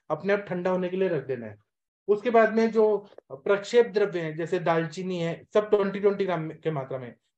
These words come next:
दालचीनी, जायफल, जायपत्री, असली वंश लोचन, इलायची, तमाल पत्र, लवंग, मुस्ता, वंग भस्म, प्रवाल पिष्टी, मौक्तिक भस्म और चंदन का चूर्ण,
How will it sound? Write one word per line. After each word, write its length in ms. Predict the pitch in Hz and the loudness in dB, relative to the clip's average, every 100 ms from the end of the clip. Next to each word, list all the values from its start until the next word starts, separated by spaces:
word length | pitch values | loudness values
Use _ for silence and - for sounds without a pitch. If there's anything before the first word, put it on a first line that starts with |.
| - | -2
दालचीनी, 580 | 156 165 165 185 180 180 | 0 0 -2 -6 -4 -4
जायफल, 600 | 160 165 165 165 170 165 | 0 2 2 2 0 0
जायपत्री, 760 | 160 160 160 151 156 160 165 - _ _ - | -2 -2 -2 -6 -6 -6 -8 -14 _ _ -12
असली 300 | 147 190 190 | -10 -6 -4
वंश 280 | 180 180 180 | -2 -4 -4
लोचन, 500 | 165 156 165 165 160 | -4 -2 -4 -4 -4
इलायची, 540 | 156 165 156 156 165 | 0 0 0 -4 -8
तमाल 380 | 160 160 165 165 | -2 -2 0 -2
पत्र, 380 | 165 156 156 160 | -2 -4 -2 0
लवंग, 440 | 156 160 160 151 - _ _ | 0 0 -2 -6 -14 _ _
मुस्ता, 400 | 156 156 180 170 | -8 -4 0 2
वंग 280 | 165 170 170 | 2 0 0
भस्म, 380 | 165 160 165 165 | -2 -2 -4 -8
प्रवाल 340 | 160 165 160 165 | -2 0 0 0
पिष्टी, 500 | 165 160 175 170 170 _ _ 160 | -6 -10 -10 -12 -16 _ _ -6
मौक्तिक 360 | 165 165 180 | -4 -4 -4
भस्म 240 | 170 170 185 | -4 -4 -4
और 100 | 180 | -2
चंदन 400 | 180 170 175 175 | -2 -2 -2 0
का 100 | 170 | -2
चूर्ण, 300 | 151 135 | -2 -8